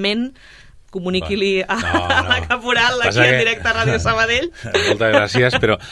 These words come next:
Speaker 2: en principi els canvis, eh, com funcionem nosaltres en el grup d'atenció a la víctima aquí a Sabadell és com volem que funcioni a tot el territori. Ja sigui Sabadell, sigui Terrassa, Cerdanyola,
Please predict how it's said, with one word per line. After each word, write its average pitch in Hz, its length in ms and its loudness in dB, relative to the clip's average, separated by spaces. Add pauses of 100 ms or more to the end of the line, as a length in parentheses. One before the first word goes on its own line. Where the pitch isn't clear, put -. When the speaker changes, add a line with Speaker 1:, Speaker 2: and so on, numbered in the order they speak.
(100)
Speaker 2:
en 117 160 0
principi 151 480 2
els 123 240 -2
canvis, 139 360 -4
eh, 110 300 -4
com 113 200 -4
funcionem 113 420 -4
nosaltres 127 380 -2
en 107 100 -4
el 95 200 -4
grup 101 120 -6
d'atenció 95 380 -4
a 87 60 -4
la 85 40 -4
víctima 85 320 -8
aquí 82 80 -14
a - 80 -14
Sabadell 92 320 -4
és 120 80 -8
com 110 200 -6
volem 101 200 -2
que 104 160 -6
funcioni 104 560 -8
a 104 160 -10
tot 92 240 -10
el 82 240 -8
territori. 71 480 -14 (440)
Ja - 100 -16
sigui 80 180 -10
Sabadell, 87 440 -4
sigui 85 200 -6
Terrassa, 98 460 -6
Cerdanyola, 95 580 -8